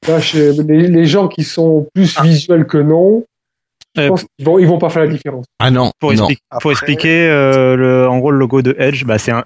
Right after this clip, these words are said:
Speaker 3: E bleu, donc qui reprend énormément, euh, l'esthétique de, d'Internet Explorer. C'est pas exactement le
Speaker 1: C'est
Speaker 3: même
Speaker 1: le
Speaker 3: logo,
Speaker 1: même,
Speaker 3: mais,
Speaker 1: le
Speaker 3: euh,
Speaker 1: principe, c'est le même, mais c'est juste que tu
Speaker 3: Non.
Speaker 1: as le, l'espèce de cercle. Si, si, si tu regardes, tu as
Speaker 3: Oui,
Speaker 1: Explorer,
Speaker 3: non, mais d'accord,
Speaker 1: tu
Speaker 3: oui.
Speaker 1: as un cercle qui l'entoure,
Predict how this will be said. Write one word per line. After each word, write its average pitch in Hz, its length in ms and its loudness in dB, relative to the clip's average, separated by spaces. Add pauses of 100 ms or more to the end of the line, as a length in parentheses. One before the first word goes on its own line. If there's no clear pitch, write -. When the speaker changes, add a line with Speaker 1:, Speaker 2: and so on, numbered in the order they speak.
Speaker 3:
E 135 140 2
bleu, 131 380 2
donc 117 180 -6
qui - 80 -8
reprend 117 240 -6
énormément, 123 680 0
euh, 110 220 2
l'esthétique 113 440 -4
de, 110 580 2
d'Internet 110 280 0
Explorer. 117 280 -4
C'est - 120 -6
pas 113 100 -4
exactement 113 340 -4
le 113 60 0
Speaker 1:
C'est 113 60 0
Speaker 3:
même 110 100 2
Speaker 1:
le 110 40 0
Speaker 3:
logo, 120 180 0
Speaker 1:
même, 143 160 0
Speaker 3:
mais, 113 220 0
Speaker 1:
le 113 60 2
Speaker 3:
euh, 110 60 0
Speaker 1:
principe, 104 200 -2 (160)
c'est - 80 -20 (100)
le 226 60 -2
même, 233 120 2
mais 185 40 -4
c'est 165 160 -8
juste 220 260 -2
que 156 140 -12
tu 147 60 -4
Speaker 3:
Non. 135 60 0
Speaker 1:
as 185 40 0
le, 175 180 0 (240)
l'espèce 170 340 0
de 165 120 0
cercle. 170 300 -2
Si, 220 100 -2
si, - 260 0 (300)
si 156 80 -6
tu - 120 -4
regardes, 180 580 0
tu 160 220 -6
as 151 200 -2 (180)
Speaker 3:
Oui, 156 140 0
Speaker 1:
Explorer, 135 160 0
Speaker 3:
non, 120 60 -2
mais 113 40 -2
d'accord, 120 280 -2
Speaker 1:
tu 113 100 -4
Speaker 3:
oui. - 60 -2
Speaker 1:
as - 40 2
un 170 40 -2 (180)
cercle 220 240 -6 (120)
qui 160 80 -8
l'entoure, 165 580 -2